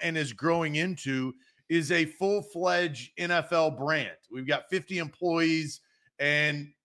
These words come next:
all over the world. It's not even over the country anymore. It's all over the world, from London to Chihuahua, Mexico, from North Carolina to, to California.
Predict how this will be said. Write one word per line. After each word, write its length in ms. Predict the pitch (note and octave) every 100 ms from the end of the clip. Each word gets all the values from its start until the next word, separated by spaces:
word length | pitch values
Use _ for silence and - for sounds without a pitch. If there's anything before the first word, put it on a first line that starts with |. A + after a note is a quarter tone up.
| _
all 220 | - G3+
over 160 | G3+ F3+
the 100 | E3+ C3
world. 520 | C#3 F#3+ G#3 A2+ F#2
It's 280 | C3 D3+ D#3
not 160 | A#3 A3+
even 80 | G#3
over 180 | F#3
the 80 | D#3
country 400 | B2+ F3+ G#3 E3+
anymore. 280 | C#3 C3+ C3+
It's 100 | C3+
all 160 | F3 F#3
over 140 | D#3
the 60 | C#3+
world, 520 | C#3 F#3 F3+ C3+ - _ _ _
from 400 | - E3 D3 D3
London 480 | E3 G3 G3 F#3+ E3+
to 120 | C#3+
Chihuahua, 520 | C#3 D#3+ E3 F3 D#3
Mexico, 580 | D3+ E3+ - - F3 E3+
from 380 | D3+ C#3+ C3 C3
North 260 | D#3 D#3+
Carolina 720 | - E3+ D#3+ D#3+ E3+ E3+ E3 D#3
to, 260 | D3 C3+ B2 - _ _ _ -
to 80 | D#3
California. 640 | F#3 F3+ E3 F3 E3+ G2+